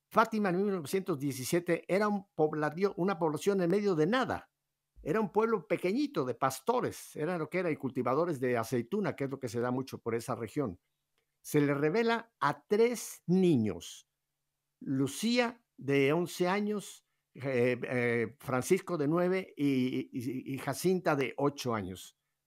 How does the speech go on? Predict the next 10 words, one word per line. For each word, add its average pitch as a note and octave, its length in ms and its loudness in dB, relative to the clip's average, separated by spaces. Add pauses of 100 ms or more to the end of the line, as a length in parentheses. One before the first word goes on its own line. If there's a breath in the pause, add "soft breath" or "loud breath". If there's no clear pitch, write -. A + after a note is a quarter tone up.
Unos A3+ 360 2
niños C4+ 760 -2 (440)
iletrados, F#3+ 1120 -2 (140)
sin F#3 240 -2
ningún F#3+ 300 -2 (600 soft breath)
contacto F#3+ 540 0
con D3+ 160 0
el C3 100 2
mundo G3 340 0
exterior, D#3+ 580 -4